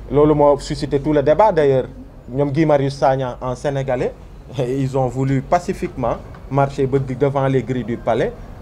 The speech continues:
pour, euh, pour, pour, pour yeggee njiitu réew mi li,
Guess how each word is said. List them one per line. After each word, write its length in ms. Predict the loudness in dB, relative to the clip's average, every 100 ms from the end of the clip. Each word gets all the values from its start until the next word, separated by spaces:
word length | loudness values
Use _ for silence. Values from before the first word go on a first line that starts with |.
| -6
pour, 160 | 0 2
euh, 320 | 2 4 2 0
pour, 200 | -2 -2
pour, 260 | -2 -4 -4
pour 220 | -2 -2
yeggee 500 | 0 2 2 4 2
njiitu 300 | 2 2 2 2
réew 220 | 2 2 0
mi 220 | 0 -2 -6
li, 300 | 0 2 2